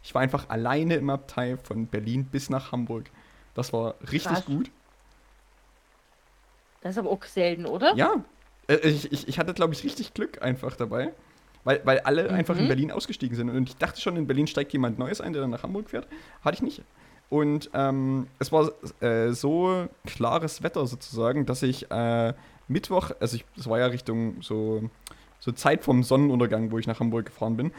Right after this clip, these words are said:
Speaker 1: Und ich habe dann gesehen,
Speaker 2: Mhm.
Speaker 1: wie ein großer roter Mond aufsteigt aus dem Fenster heraus. Und ich konnte das ganz alleine, äh, beobachten. Das war ganz schön.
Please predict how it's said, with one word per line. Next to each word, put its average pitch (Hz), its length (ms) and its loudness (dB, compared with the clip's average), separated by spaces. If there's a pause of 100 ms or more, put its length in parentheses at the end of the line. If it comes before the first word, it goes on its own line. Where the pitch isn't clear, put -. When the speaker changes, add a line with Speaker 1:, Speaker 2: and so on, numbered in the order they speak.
(180)
Speaker 1:
Und 123 80 2
ich 123 120 4
habe 165 140 8
dann 156 140 4
gesehen, 139 300 6
Speaker 2:
Mhm. 127 40 4
Speaker 1:
wie 131 100 4
ein 123 180 4
großer 156 380 2
roter 151 420 2
Mond 139 420 2
aufsteigt 117 560 -4
aus 117 120 -2
dem 117 140 -4
Fenster 123 280 -4
heraus. 110 200 -2
Und 117 80 0
ich - 100 -8
konnte 131 160 -4
das 127 120 -8
ganz - 180 -6
alleine, 147 240 -6
äh, 135 300 -4
beobachten. 226 340 -8
Das - 100 -14
war - 60 -6
ganz 131 140 -4
schön. 240 160 -6